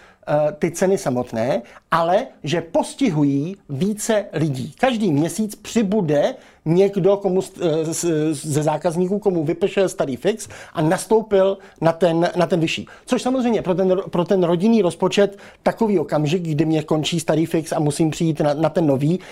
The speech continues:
je samozřejmě zásadní, zásadní kategorie a zásadní věc, se kterou se musím nějak poprat. Nicméně v tom naznačování, jak jsi se ptala, kam to půjde, je důležité skutečně se dívat na tom, co se děje s těmi cenami plynu na té burze.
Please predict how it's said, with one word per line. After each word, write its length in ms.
je 440
samozřejmě 500
zásadní, 580
zásadní 380
kategorie 600
a 120
zásadní 460
věc, 200
se 80
kterou 240
se 120
musím 400
nějak 320
poprat. 460
Nicméně 540
v 160
tom 340
naznačování, 720
jak 120
jsi 100
se 100
ptala, 260
kam 220
to 120
půjde, 420
je 200
důležité 720
skutečně 520
se 120
dívat 220
na 100
tom, 160
co 120
se 120
děje 280
s 100
těmi 200
cenami 320
plynu 220
na 80
té 180
burze. 340